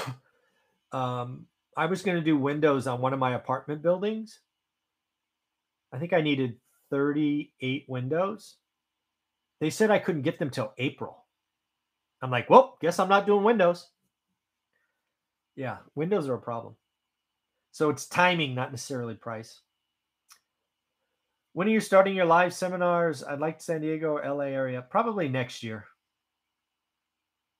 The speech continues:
Probably next year. "It appears Congress has stripped out most of the pre-, provisions that would damage real estate investors in the latest bill. Will there be any discussion of this with your experts this week?"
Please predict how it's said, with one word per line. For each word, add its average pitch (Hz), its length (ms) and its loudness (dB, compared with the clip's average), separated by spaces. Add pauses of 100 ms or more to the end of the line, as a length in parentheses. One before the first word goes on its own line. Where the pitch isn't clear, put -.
(160)
Probably - 280 -16
next - 300 -20
year. 53 160 -20 (1400)
"It 151 120 -6
appears 165 400 0
Congress 180 400 -4
has 143 140 -6
stripped 165 300 -6
out 160 200 -2
most 160 320 -4
of 156 60 -6
the 127 120 -8 (500)
pre-, 147 560 -8 (240)
provisions 151 720 0
that 135 180 0
would 127 140 -6
damage 135 340 -2
real 139 140 -2
estate 135 380 -6
investors 127 560 -8
in 120 100 -12
the 117 60 -10
latest 123 340 -8
bill. 123 320 -4 (360)
Will 127 100 -6
there 127 140 -2
be 123 220 -6
any 131 220 -6
discussion 123 560 -8
of 113 140 -10
this 120 260 -10
with 117 180 -12
your 113 280 -6
experts - 420 -12
this - 220 -16
week?" 107 240 -14